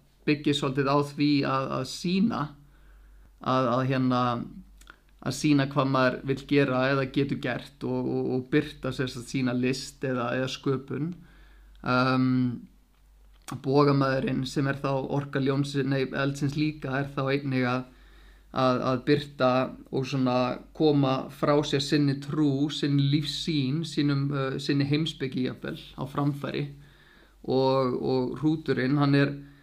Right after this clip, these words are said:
hann er að keppa, hann er að, hérna, reyna að vinna, hann er að komast í einhverja spennu,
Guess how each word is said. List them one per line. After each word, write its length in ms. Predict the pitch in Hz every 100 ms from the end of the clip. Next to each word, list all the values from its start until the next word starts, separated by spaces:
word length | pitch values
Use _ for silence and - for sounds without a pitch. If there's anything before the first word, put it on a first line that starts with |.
| _ _ -
hann 160 | 139
er 120 | 143
að 140 | 139 139
keppa, 560 | 170 147 - - 127 185 190 - - _ -
hann 160 | 131 139
er 160 | 135
að, 140 | 135 143
hérna, 260 | 135 131 127 135 143 - - - -
reyna 240 | 131 135
að 80 | 135
vinna, 380 | 143 131 123 131
hann 140 | 143
er 80 | 135
að 140 | 131 -
komast 320 | 160 147 143
í 120 | 143 143
einhverja 260 | 139 135
spennu, 560 | - - 160 151 120